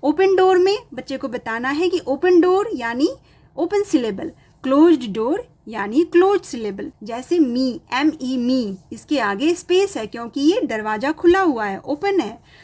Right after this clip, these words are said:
तो यहाँ पे बहुत स्पेस है, कुछ भी नहीं है, तो ये ओपन सिलेबल हो गया।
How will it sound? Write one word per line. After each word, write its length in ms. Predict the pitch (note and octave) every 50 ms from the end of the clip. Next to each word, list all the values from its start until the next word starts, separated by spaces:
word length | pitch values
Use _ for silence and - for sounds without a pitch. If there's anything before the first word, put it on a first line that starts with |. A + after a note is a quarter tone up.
| - _ -
तो 80 | A3+
यहाँ 260 | A3 G#3 G#3 G3 G3 F#3+
पे 120 | G#3 A3
बहुत 320 | F#3 A#3 A#3 C#4+ E4 E4+ -
स्पेस 400 | E4 - - D#4+ D#4 D#4 D4+ -
है, 160 | D#4+ D4+ D4+ D4+
कुछ 240 | - D#4 D4 - -
भी 120 | F4 F4+
नहीं 220 | E4+ D#4+ D4+ D4
है, 140 | C#4 C#4 D4+ - - _ _ _ _
तो 40 | A3
ये 260 | G#3+ G#3 A#3 C4 F#4 C#5 - _ _ _ _ _ _ _
ओपन 260 | - D#4 D#4 G4+ G4 G#4
सिलेबल 440 | - - B3+ A#3 G#3+ G3 A3 G#3
हो 100 | G3 F#3+ F#3
गया। 200 | - - -